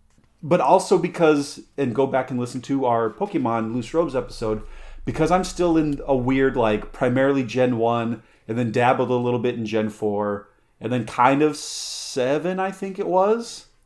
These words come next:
Speaker 2: Yeah, that was Moon, right? Or,
Speaker 1: Yeah,
Speaker 2: um, yeah, it was Mo-, yeah,
Speaker 1: yeah.
Speaker 2: Sun and Ultra Moon, yeah.
Speaker 1: Yes,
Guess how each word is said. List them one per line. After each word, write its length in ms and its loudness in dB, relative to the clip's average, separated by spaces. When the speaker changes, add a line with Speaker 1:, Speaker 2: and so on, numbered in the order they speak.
Speaker 2:
Yeah, 680 0
that 200 0
was 280 -6
Moon, 380 -6
right? 280 -8
Or, 100 4
Speaker 1:
Yeah, 280 8
Speaker 2:
um, 100 0
yeah, 440 2
it 60 -10
was 160 0
Mo-, 160 -2
yeah, 160 8
Speaker 1:
yeah. 60 4
Speaker 2:
Sun 220 -6
and 220 -10
Ultra 360 -2
Moon, 560 -10
yeah. 260 -6
Speaker 1:
Yes, 560 0